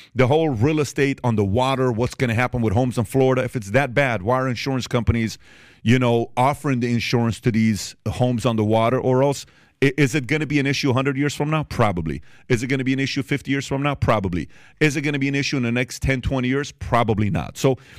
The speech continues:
the actuary's job is to sit there and calculate risk. Everything's about that. So the petrodollar, the fiat currency,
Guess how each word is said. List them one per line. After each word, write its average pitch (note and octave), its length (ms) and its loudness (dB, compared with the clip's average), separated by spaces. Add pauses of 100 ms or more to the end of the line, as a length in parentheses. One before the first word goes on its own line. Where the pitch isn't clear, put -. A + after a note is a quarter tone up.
(200)
the C#3 220 6
actuary's C#3 840 2
job E2+ 680 0
is G#2 140 2
to A#2 140 0
sit - 360 0
there G#2+ 340 2
and G2+ 200 -4
calculate A#2 600 0
risk. F2 480 -2 (500)
Everything's E3+ 600 0
about G#2+ 320 -2
that. E2+ 160 -2
So C#3+ 140 0
the B2 140 -2
petrodollar, C#3 840 0
the G2+ 80 -4
fiat C3+ 400 0
currency, B2+ 500 0